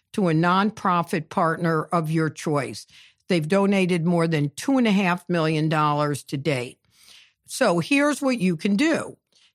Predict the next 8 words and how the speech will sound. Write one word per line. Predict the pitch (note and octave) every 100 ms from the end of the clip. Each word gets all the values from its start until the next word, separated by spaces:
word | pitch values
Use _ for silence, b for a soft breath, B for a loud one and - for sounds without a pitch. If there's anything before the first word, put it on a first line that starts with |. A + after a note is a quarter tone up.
| -
To | F3+
get | A#3 B3+ -
fifteen | D4 - D4+ D4
percent | - C4+ - F#3+ F3+ -
off | E3 E3 -
your | D#3+
next | E3 F3 - -
gift, | D#3 B2+ C#3 -